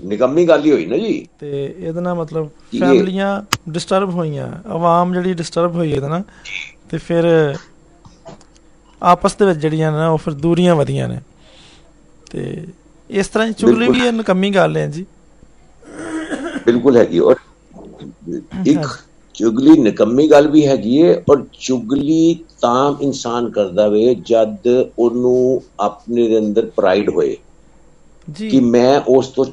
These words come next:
Speaker 1: ਅੱਛਾ ਹੈਗਾ ਵਾਂ, ਮੈਂ
Speaker 2: ਹਾਂਜੀ।
Speaker 1: ਠੀਕ ਹੈਗਾ ਵਾਂ,
Speaker 2: ਹਾਂਜੀ।
Speaker 1: ਮੈਂ ਸੱਚਾ ਵਾਂ ਤੇ ਉਹ ਝੂਠਿਆ ਹੈ।
Speaker 2: ਜੀ।
Speaker 1: ਮੈਂ, ਅ, ਅ, ਰੱਬ ਦੇ ਪਿੱਛੇ ਚੱਲ ਰਿਹਾ ਵਾਂ, ਮੈਂ ਤੇ ਕਲੀਸਿਆ ਵੀ ਜਾਣਾ ਵਾਂ,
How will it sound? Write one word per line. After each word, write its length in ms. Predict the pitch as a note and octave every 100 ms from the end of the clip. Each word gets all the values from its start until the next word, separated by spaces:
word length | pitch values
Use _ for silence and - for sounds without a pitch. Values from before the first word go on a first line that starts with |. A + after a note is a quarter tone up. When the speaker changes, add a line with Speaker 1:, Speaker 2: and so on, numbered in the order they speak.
| -
Speaker 1:
ਅੱਛਾ 320 | A#2 - B2+ A2
ਹੈਗਾ 260 | G#2+ D2+
ਵਾਂ, 180 | C2+ B1+ - _ - G#2+
ਮੈਂ 180 | A2+
Speaker 2:
ਹਾਂਜੀ। 140 | C3 C3+ -
Speaker 1:
ਠੀਕ 340 | C3+ C#3 C3
ਹੈਗਾ 220 | F#2 -
ਵਾਂ, 460 | C2+ B1+ - _ C3+
Speaker 2:
ਹਾਂਜੀ। 240 | D#3+ A#2
Speaker 1:
ਮੈਂ 100 | B2+
ਸੱਚਾ 500 | B2+ A#2 - - A#2
ਵਾਂ 220 | B2 C3
ਤੇ 160 | C#3 - -
ਉਹ 200 | C3+ C3+
ਝੂਠਿਆ 480 | C#3 G#2 - G2 E2 - _ -
ਹੈ। 160 | - - _ _ _ _ _ - _ D#3+
Speaker 2:
ਜੀ। 140 | D3
Speaker 1:
ਮੈਂ, 280 | D#3+ G#2+ A#2+
ਅ, 520 | - - _ G#2+ G2
ਅ, 640 | F2 - G2+ G2+ F#2 D2 F2+
ਰੱਬ 220 | F2 F2
ਦੇ 120 | F2
ਪਿੱਛੇ 340 | G#2+ A2+ - B2
ਚੱਲ 240 | B2 A2+
ਰਿਹਾ 220 | A2 B2
ਵਾਂ, 220 | B2+ D3+ D#3+ _ _ _ F#2+
ਮੈਂ 180 | F#2+ G#2+
ਤੇ 140 | A2
ਕਲੀਸਿਆ 500 | - G#2 G#2+ - A#2+
ਵੀ 100 | C3
ਜਾਣਾ 340 | B2 B2 B2+
ਵਾਂ, 220 | C3 C3+